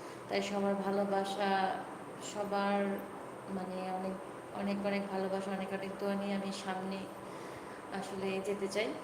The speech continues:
আর আমার যারা আছে, আমার ফ্রেন্ডস, ফলোয়ার যারা আছে, আমার বন্ধু বান্ধব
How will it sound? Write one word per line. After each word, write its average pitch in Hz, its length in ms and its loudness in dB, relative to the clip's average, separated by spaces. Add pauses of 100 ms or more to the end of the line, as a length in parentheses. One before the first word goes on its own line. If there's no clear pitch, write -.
(640)
আর 185 100 0 (540)
আমার 208 500 4 (120)
যারা 202 340 6
আছে, 208 380 2
আমার 190 540 4
ফ্রেন্ডস, 202 280 2 (140)
ফলোয়ার 190 420 4
যারা 185 240 2
আছে, 190 380 2
আমার 190 280 2
বন্ধু 185 420 -4
বান্ধব 185 240 2